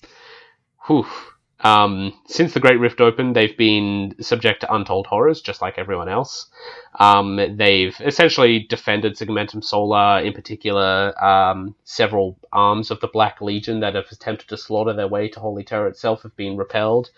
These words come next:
Uh, but the, the Order is, uh, is feeling, feeling the strain. Um, they've lost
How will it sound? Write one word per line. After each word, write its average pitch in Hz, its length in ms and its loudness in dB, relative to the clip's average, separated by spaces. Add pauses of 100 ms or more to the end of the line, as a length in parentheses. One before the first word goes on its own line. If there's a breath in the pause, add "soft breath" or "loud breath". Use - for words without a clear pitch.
(420 loud breath)
Uh, 101 320 8 (140)
but 120 380 4
the, 107 340 -4 (480)
the 110 140 -6
Order 139 320 4
is, 156 120 -2
uh, 143 480 4
is 123 280 -8 (100)
feeling, 151 480 2
feeling 151 360 0
the 139 60 -4
strain. 104 600 0
Um, 104 380 0
they've 110 260 0
lost 107 640 2